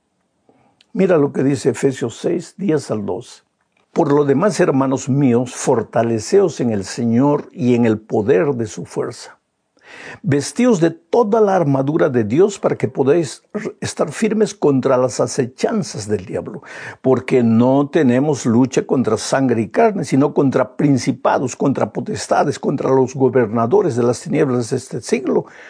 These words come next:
contra huestes espirituales de maldad en las regiones celestes". O sea,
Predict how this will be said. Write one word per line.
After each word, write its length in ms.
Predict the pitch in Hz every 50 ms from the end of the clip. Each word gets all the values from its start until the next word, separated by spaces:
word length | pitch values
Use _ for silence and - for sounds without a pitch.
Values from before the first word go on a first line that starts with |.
| - - _
contra 380 | - - 135 123 107 - 113 113
huestes 580 | 101 104 143 190 165 127 - - 151 131 -
espirituales 800 | 147 135 - - - 151 - - 104 - 151 147 135 127 101 127
de 100 | 123 117
maldad 540 | 110 107 104 104 104 101 95 139 143 131 131
en 180 | 127 113 107
las 160 | 104 107 107
regiones 480 | 107 107 101 - - - 117 120 131 117
celestes". 640 | - 123 123 - - - - - - _ - - _ _ _ _ _ _ _ _ _ _ _ _ _ _ _ _ _ _ _ _ _ _ - -
O 100 | - 120
sea, 420 | - - 147 127 110 95 92 -